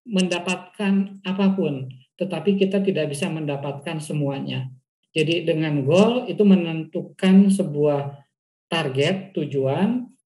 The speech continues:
dan kalau kita fokus ke sana, eh,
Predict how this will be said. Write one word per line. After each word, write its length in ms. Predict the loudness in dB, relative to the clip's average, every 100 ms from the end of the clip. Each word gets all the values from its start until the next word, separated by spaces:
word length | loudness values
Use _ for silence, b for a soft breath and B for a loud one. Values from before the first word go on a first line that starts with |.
| _
dan 240 | -4 -4 -2
kalau 240 | 2 2
kita 240 | 2 -2
fokus 320 | -2 -2 -4 -6
ke 80 |
sana, 640 | -8 -6 -2 2 2 0 -16 _ _ _ _ _ _
eh, 240 | -6 -6